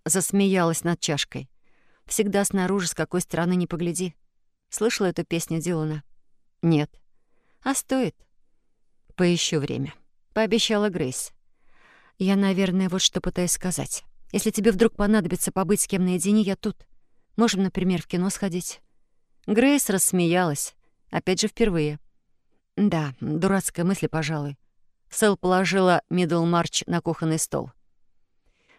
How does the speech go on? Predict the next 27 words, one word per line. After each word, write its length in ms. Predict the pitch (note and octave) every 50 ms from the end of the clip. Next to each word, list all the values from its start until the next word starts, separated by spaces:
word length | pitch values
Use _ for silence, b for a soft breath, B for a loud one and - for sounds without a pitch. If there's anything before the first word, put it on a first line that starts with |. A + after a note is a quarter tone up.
| _
«Мне 140 | - G3 G3+
жаль, 220 | F#3+ G3+ A#3 A3 G3
что 160 | - - E3
я 60 | D3+
тебя 200 | - - D#3 E3
разбудила». 600 | E3 D#3 C#3+ C#3 E3 D3+ C3 D#3+ D3 C3 D3 C#3+ - - _ _ _ _ _ _ - - - _ - - - - - -
Грейс 340 | - G3 B3+ C#4+ D4+ C#4 -
поймала 520 | - - G#3 G#3 G#3 G#3+ A3 A3 G#3+ G3+
руку 240 | G3 G3+ F#3 - G3
Сэл, 260 | - - - G#3 G3+
прежде 400 | E3+ - G#3 A3 A3+ G3 D#3+ F3
чем 280 | F3+ - - F3+ D#3 D#3+
та 180 | - G3 G3+
успела 480 | - - F3 - - - F#3+ F#3 F#3 F3+
ее 260 | F3+ F3+ E3+ E3+ F3 -
отнять. 560 | - E3+ - - C#3 C3 A#2+ - - - - _ _ _ _ _ _ _
Пальцы 320 | - D#3+ D#3+ D3 - D#3
были 160 | D3+ D#3 D#3 D3+
крепкими, 500 | - - F3 F3+ F#3 - - D3+ C3+ C#3+
теплыми. 580 | - - F3 D#3+ - - C#3 A#2+ B2 B2+ C3 - _ _ _ _ _ _ _ _ _ _ _ _ _ _ _
«А 140 | - F3+ F3+
мне 220 | E3+ D3+ C#3+ C#3
нет». 200 | B2+ A#2 A2+ - _ - _ _ _ _ - _ _ _ _ _ _ _ _ _ _ _ _ -
В 20 |
коридоре 460 | - A3+ A3+ A3+ F#3+ F#3 A#3+ A#3+ A#3+ -
раздались 460 | - G3+ G3 D#3+ F#3 G3 F#3+ F#3+ F#3
шаги. 480 | - - G3 F3 C#3+ C#3 D3+ D3 C#3+